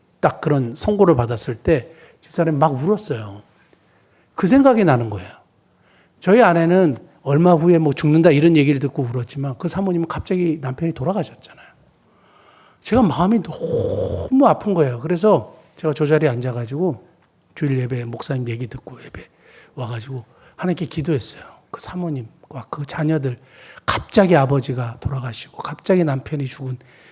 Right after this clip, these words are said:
그 빈자리를 어떻게 메꿀 수가, 누가 메꿀 수 있겠어요? 그래서 간절하게 기도하면서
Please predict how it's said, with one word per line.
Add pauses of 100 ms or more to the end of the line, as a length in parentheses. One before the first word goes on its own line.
(140)
그
빈자리를
어떻게
메꿀
수가,
누가
메꿀
수
있겠어요? (140)
그래서 (300)
간절하게
기도하면서